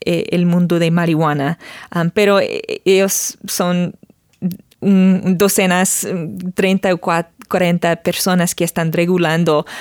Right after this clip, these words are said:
un, una industria muy poderosa, <laughs> con mucho dinero y, y mucha gente y muchos abogados y litigios. Am, entonces, es, no es fácil.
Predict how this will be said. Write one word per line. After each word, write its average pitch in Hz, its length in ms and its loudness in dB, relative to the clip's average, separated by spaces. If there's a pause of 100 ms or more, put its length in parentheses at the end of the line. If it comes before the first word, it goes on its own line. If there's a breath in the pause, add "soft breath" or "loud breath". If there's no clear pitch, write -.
(220 loud breath)
un, 185 480 2
una 185 260 2
industria 185 520 2
muy 190 300 4
poderosa, 180 800 2
<laughs> - 60 -18
con 247 300 4
mucho 220 340 2
dinero 220 580 4
y, 185 180 2 (300 loud breath)
y 196 140 2
mucha 196 260 2
gente 202 240 2
y 143 300 -2
muchos 185 600 0 (160)
abogados 202 640 2
y 185 60 0
litigios. 196 720 -2 (460 loud breath)
Am, 202 460 2
entonces, 208 440 2
es, 180 340 2 (240)
no 233 180 2 (120)
es - 80 -8
fácil. 208 580 0